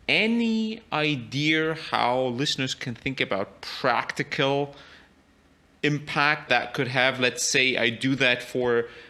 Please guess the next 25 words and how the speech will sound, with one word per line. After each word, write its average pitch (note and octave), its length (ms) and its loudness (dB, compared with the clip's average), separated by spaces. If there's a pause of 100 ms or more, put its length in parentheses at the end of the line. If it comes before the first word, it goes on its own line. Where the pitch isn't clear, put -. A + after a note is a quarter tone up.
(120)
I'm B2 180 2
now A#2 360 4
forty C#3+ 400 4
and A#2+ 100 2
I'm A2 100 2
gonna A2+ 180 2
do B2 180 -2
that B2 140 2
for A#2+ 120 -8
five B2+ 300 2
years B2 240 2
or A2 40 -2
ten C3 260 0
years. B2+ 300 2
What's B2 220 0
gonna C3 180 -2
be A#2+ 100 0
the - 100 -8
practical - 520 -2
difference? C#3 540 -2 (360)
And C3+ 180 2
then D3 440 2 (800)
the C3+ 140 2
last C#3+ 580 2 (140)
part A#2+ 360 0